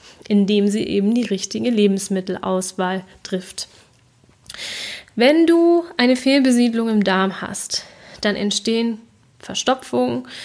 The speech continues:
es entsteht Blähungen, aber auch Durchfall. Und das fängt auch meistens schon weiter oben im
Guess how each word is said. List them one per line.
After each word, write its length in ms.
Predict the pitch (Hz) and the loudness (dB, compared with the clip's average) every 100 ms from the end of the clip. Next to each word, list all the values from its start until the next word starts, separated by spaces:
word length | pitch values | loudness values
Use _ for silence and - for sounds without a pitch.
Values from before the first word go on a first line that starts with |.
| - - | -18 -10
es 160 | 190 | -6
entsteht 540 | 190 - - 202 196 - | -4 -4 -2 -4 -4 0
Blähungen, 720 | 214 262 247 240 233 240 240 - - - - | 4 6 4 4 2 0 -2 -10 -14 -14 -2
aber 340 | 226 233 - | 2 2 0
auch 160 | - - | -6 -6
Durchfall. 840 | 226 247 247 - 226 214 214 220 - - - | -2 0 -2 0 2 4 2 -2 -12 -18 -4
Und 120 | 214 | -2
das 120 | 214 | 0
fängt 280 | - 285 - | 0 0 0
auch 100 | 214 | 0
meistens 560 | 233 233 247 233 - | 2 2 0 -4 -4
schon 260 | - 214 214 - - | -2 0 0 -4 -4
weiter 340 | 214 214 214 | -4 -2 -4
oben 400 | - 247 254 254 - - | -2 0 0 -2 -6 -10
im 460 | - 214 214 214 220 | -2 2 2 2 -2